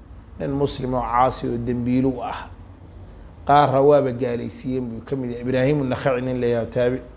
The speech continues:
ah, Taabici ah. Marka adigu wuxuu ku soo koobay ninkaa la yiraahdo Al-Imaam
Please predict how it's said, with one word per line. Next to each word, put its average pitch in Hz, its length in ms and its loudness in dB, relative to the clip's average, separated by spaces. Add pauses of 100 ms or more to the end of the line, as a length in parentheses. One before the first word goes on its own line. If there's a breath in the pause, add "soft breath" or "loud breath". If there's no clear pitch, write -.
(520)
ah, 127 580 0 (1400)
Taabici 120 400 0
ah. - 180 -8 (1160)
Marka 175 380 8
adigu 185 300 6
wuxuu 156 260 2
ku 208 120 6
soo 165 260 4
koobay 151 480 6 (100)
ninkaa 165 360 6
la 151 120 4
yiraahdo 131 440 2 (240)
Al-Imaam 135 420 2